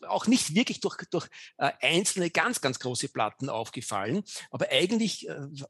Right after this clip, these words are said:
wann ich jetzt, ich hab sie nicht auswendig präsent, außer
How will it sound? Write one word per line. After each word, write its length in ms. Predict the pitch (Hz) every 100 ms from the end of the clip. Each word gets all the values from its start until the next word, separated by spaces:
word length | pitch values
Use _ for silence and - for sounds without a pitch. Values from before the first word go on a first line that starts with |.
| -
wann 400 | 139 139 139 147
ich 80 |
jetzt, 180 | 165 -
ich 160 | 185 -
hab 100 | -
sie 120 | -
nicht 140 | 143
auswendig 420 | 123 151 160 135 -
präsent, 500 | 123 117 120 233 - - - -
außer 340 | - - 185